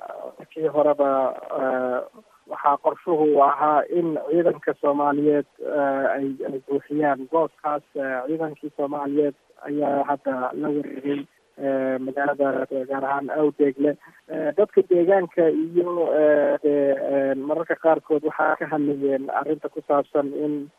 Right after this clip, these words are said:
eh, ciidanka amisom ay meesha ka baxeen oo ciidamadii Soomaalida ay joogaan, oo malaha waxaa laga yaabaa waqtigii loogu talagalay inaanay ka bixin, laakiin qorshuhu,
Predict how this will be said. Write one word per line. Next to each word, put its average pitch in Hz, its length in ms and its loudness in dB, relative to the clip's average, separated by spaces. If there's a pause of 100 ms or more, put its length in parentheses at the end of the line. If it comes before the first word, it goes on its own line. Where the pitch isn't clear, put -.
(340)
eh, 135 260 -2
ciidanka 151 420 -2
amisom 143 380 -6
ay 135 100 -4
meesha 147 300 -4
ka - 160 -4
baxeen 143 500 0
oo 139 240 0
ciidamadii 147 480 -2
Soomaalida 143 500 -2
ay 139 260 -4
joogaan, 143 440 0 (380)
oo 147 200 6
malaha 156 420 4 (340)
waxaa 147 200 0
laga 160 180 0
yaabaa 147 360 4
waqtigii 151 380 -4
loogu 151 200 2
talagalay 147 440 2
inaanay 143 260 0
ka 156 140 0
bixin, 147 340 -6
laakiin 160 320 -4
qorshuhu, 160 460 0